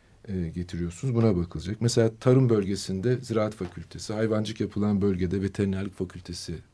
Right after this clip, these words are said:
e, desteklenecek. Ya da sanayi bölgelerinde, e, mühendislik fakültesi. Şimdi üçlü bir yapı tanımlanıyor. E, üçlü yapının içerisinde Yüksek Planlama ve Yönlendirme Kurulu var en üstte.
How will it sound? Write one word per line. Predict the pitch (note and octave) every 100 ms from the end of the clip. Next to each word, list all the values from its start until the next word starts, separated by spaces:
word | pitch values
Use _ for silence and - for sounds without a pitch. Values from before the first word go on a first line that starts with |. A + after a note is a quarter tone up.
| -
e, | E2+ D#2 F#2
desteklenecek. | F2 - E2 - D2+ B1 G2 - - - - - - - - - -
Ya | G#2+
da | G#2+ G#2
sanayi | - - G#2+ G#2+ G2+
bölgelerinde, | G#2 G2+ F#2+ F#2+ F#2+ F#2+ F2+ F2+ _
e, | E2
mühendislik | F2 E2 G2 F#2+ F2 - F#2
fakültesi. | E2 - - - - - F3 - _ - - - - - - - _ _ _
Şimdi | - D3+ C#3+ - -
üçlü | C3+ - G3+
bir | E3+
yapı | D#3 D3+ D#3 C3 -
tanımlanıyor. | G2 F#2 E2+ F2 E2+ D#2+ F2 - -
E, | F#2+ F2+ F2+ F2+ -
üçlü | B2 - D3
yapının | C3 C#3+
içerisinde | C3 C3+ C3 B2+ B2 D3 F3 - _ - -
Yüksek | B2 - D3+ C#3+
Planlama | C#3 C#3 C#3 C#3+ D#3+
ve |
Yönlendirme | D3+ C#3 C#3 C#3 C#3+ C#3+
Kurulu | C#3+ - G2 E2
var | D#2+
en | B2
üstte. | G2 - - D#2+